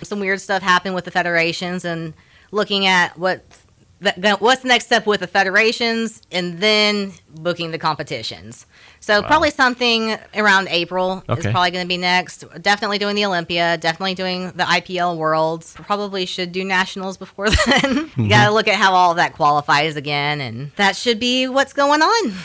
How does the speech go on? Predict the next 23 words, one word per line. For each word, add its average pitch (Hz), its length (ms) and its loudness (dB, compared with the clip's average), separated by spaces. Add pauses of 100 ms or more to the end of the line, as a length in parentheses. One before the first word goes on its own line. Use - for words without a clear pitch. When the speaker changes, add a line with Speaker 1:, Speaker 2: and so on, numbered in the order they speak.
(160)
Speaker 2:
Wow. 117 440 4 (480)
Well, 135 360 4
you 139 120 6
know 156 100 6
what? 185 280 2 (380)
I 107 60 -10
mean, 123 140 0
it's 156 180 -8
been 113 200 0
s-, - 420 -6
s-, - 160 -10 (200)
so 175 140 4
impressive 110 480 0
to 85 100 -6
talk 101 280 2
to 90 80 -4
you 80 80 -4
because 87 340 -4
I 98 60 -2
think 95 200 -2
you 104 80 -2
could 85 120 -8
be 92 180 -4